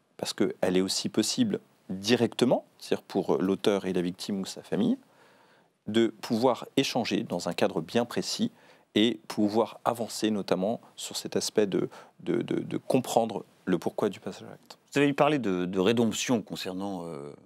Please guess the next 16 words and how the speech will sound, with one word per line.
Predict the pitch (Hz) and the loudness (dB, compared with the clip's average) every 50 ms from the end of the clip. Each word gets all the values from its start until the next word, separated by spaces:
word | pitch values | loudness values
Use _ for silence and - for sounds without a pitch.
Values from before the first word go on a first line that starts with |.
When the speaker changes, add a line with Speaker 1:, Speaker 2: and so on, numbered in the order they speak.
| _ _ _ _ _ | _ _ _ _ _
Speaker 2:
les | - 95 95 107 | -2 0 0 0
auteurs. | 110 104 - 143 139 120 92 - _ _ _ _ _ _ _ _ _ _ _ _ _ _ _ _ _ _ - - - - - - | 2 2 4 4 2 2 -2 -6 _ _ _ _ _ _ _ _ _ _ _ _ _ _ _ _ _ _ -14 -14 -14 -14 -8 -2
Évidemment, | 87 98 110 117 120 127 127 120 | 2 4 4 6 6 6 4 4
on | 110 95 | 2 2
pense | - 110 104 - | 0 0 0 0
aux | - 101 | -2 -4
victimes. | 107 107 - - 156 151 120 87 - _ _ _ _ _ _ _ _ _ - | -4 -6 -6 -8 -8 -8 -8 -10 -12 _ _ _ _ _ _ _ _ _ -8
Et | - | -6
vous | 98 101 98 | -4 0 0
êtes | 101 90 - | 0 4 4
là | 113 101 | 4 4
pour | 92 107 | 4 4
nous | 101 98 95 95 | 2 4 4 2
en | 92 90 | 2 2
parler. | - 101 104 120 139 143 139 - - - - - - | 0 0 2 0 0 -2 -4 -8 -12 -16 -14 -6 -2
Et | - 107 113 - 127 147 | 0 0 2 0 -2 -6